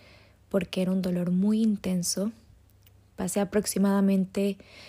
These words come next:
diez horas en el hospital con una medicación muy fuerte que causaba angustia cuando te la ponían, porque necesitaban descartar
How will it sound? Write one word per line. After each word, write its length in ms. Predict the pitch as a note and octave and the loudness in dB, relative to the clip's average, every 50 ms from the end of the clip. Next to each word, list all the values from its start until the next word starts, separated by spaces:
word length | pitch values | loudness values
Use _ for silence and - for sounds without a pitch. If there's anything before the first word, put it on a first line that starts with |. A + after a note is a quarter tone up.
| - - - - - - - | -20 -20 -20 -20 -20 -16 -4
diez 360 | F#3+ G#3 G#3+ A3 G#3+ G3 F#3 | 2 4 6 6 6 6 4
horas 420 | G3+ G3 G3 F#3+ F#3+ G3+ F#3+ - G#3 | 4 4 4 2 0 -2 -2 -2 0
en 120 | F#3+ F#3 | 0 0
el 100 | F#3 F3+ | 0 0
hospital 720 | F3+ - - - - F3+ - - F#3 F3+ F3+ F#3 F#3+ F#3 - - - - - | -2 -4 -4 -6 -8 -8 -6 -4 -2 -2 0 -2 -4 -6 -8 -16 -20 -20 -4
con 180 | - F#3+ F#3+ | -2 0 2
una 180 | G3 G3 G3 G3+ | 4 4 4 4
medicación 920 | G3+ G3+ G3 F#3+ F#3 F3+ - F#3 E3+ - - - F#3 F#3 F3+ F#3 F#3 F#3 | 4 4 4 2 0 -2 -4 -4 -4 -4 -2 -2 -2 0 2 2 4 4
muy 140 | F#3+ G3 G3 | 4 4 2
fuerte 720 | G3 - - - G3+ G3 G3 - - - F#3 F3+ F#3 - - - - - - - - - - - - - - - - _ - - | 0 -2 -2 0 0 0 0 -2 -6 -6 -4 -4 -4 -6 -10 -20 -20 -20 -20 -20 -20 -20 -20 -20 -20 -20 -20 -20 -20 _ -4 -2
que 100 | G#3 G#3 | -2 0
causaba 640 | - A3 G3+ F#3+ E3 - - G3 F#3+ G3 G3 F#3 - - | 0 0 0 0 -2 -2 -2 -2 0 0 0 0 -2 -2
angustia 800 | G3+ F3+ F3+ F3 E3+ G#3 B3 B3+ - - - F#3+ F#3+ F#3+ A3 - - - - _ - - - - - - - - - - | 0 0 0 2 0 0 -2 -2 -6 -4 -4 -4 -4 -4 -6 -8 -12 -20 -20 _ -20 -20 -18 -20 -20 -20 -20 -20 -20 -8
cuando 240 | - F#3+ F#3 F#3 F3+ | -2 0 0 0 0
te 160 | - - F#3 | -2 -2 -2
la 100 | F3+ F3 | -2 -2
ponían, 640 | - - - E3+ F3 F3+ F#3 F#3+ G3 G3 G3 A3 - - - - - _ _ - - - - - - - - - - - - _ _ _ | -4 -4 -4 -2 0 0 2 2 0 0 -2 -4 -6 -8 -18 -20 -20 _ _ -20 -20 -20 -20 -20 -20 -20 -20 -20 -20 -20 -20 _ _ _
porque 320 | - A3+ A3 G#3 - A3 | 2 2 2 4 2 2
necesitaban 720 | G#3+ A3 G#3 G3+ F#3 F#3+ F3+ - - G3 F#3+ G3 G3+ G3+ G3 | 2 4 4 4 4 4 0 -2 -2 0 0 2 2 2 2
descartar 1000 | F#3+ F#3+ F#3 - - - F#3 F3+ E3+ - - - - F#3 F#3 F#3+ G3 G3 G3+ | 2 0 -2 -4 -6 -6 -6 -6 -6 -8 -12 -10 -8 -4 -2 -2 -2 -4 -6